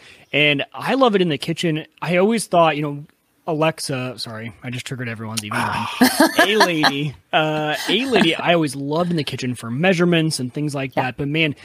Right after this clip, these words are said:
Speaker 1: being able to ask them, and I, they talk about in the commercial, right? Like, how do I slice a lemon, right? How do I do whatever? And having it just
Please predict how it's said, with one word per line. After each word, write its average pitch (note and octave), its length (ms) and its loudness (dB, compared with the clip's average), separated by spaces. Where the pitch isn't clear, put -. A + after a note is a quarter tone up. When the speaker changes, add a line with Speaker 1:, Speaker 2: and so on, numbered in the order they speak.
Speaker 1:
being E3+ 160 4
able G#3 140 4
to F3 80 4
ask D3+ 360 0
them, C3 500 -2
and C3 120 -8
I, C3+ 280 -8
they C3+ 140 -4
talk C3+ 240 -8
about D#3 120 0
in D#3 60 -2
the D#3+ 60 -4
commercial, C#3 420 -4
right? C3 160 -2
Like, A#2+ 140 -4
how E3+ 380 2
do D#3+ 180 6
I C#3 480 0
slice G#2 560 -6
a A2 60 -8
lemon, F2+ 280 -10
right? G#2+ 200 -4
How B2+ 140 -2
do F3 80 4
I D#3+ 100 6
do D#3 240 0
whatever? A#2+ 500 -2
And C#3+ 220 -4
having E3+ 280 0
it A3 80 2
just C3+ 160 -8